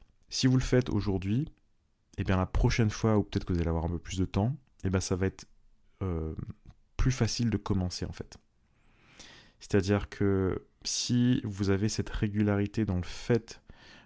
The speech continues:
de le faire, eh bien la fois d'après, mais ça va devenir de plus en plus facile. Et, euh, et ça, on n'y pense pas souvent, mais, euh, je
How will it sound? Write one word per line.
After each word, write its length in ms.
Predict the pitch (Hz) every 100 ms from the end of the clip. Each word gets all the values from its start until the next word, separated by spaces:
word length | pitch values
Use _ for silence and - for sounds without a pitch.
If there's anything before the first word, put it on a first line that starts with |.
| -
de 80 | 92
le 40 |
faire, 440 | 85 - 107 131 - - - _ _ _ _ _ -
eh 60 | 90
bien 140 | 95
la 140 | 92
fois 280 | 90 - 117
d'après, 400 | 107 98 - 101 - _ _ _ _ _ _ _ _ _
mais 80 | 95
ça 140 | -
va 100 | 95
devenir 460 | 90 87 95 98 90
de 80 | 87
plus 160 | -
en 80 | 101
plus 140 | - -
facile. 400 | 101 - - - - _ _ _ _ - - - - - _ -
Et, 300 | 95 92 - -
euh, 480 | 90 87 85 87 85 - -
et 100 | 98
ça, 260 | - 127
on 80 | 123
n'y 120 | 104
pense 260 | 90 92 90
pas 160 | - 110
souvent, 400 | - 101 113 107
mais, 420 | 101 90 90 - 92
euh, 460 | 87 85 82 85
je 120 | 82